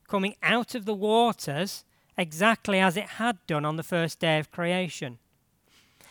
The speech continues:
John is reinforcing the point that God,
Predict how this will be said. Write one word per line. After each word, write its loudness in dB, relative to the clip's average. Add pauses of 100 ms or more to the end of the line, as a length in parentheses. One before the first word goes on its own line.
(140)
John 6
is 0
reinforcing 2
the -4
point -4
that -14
God, 6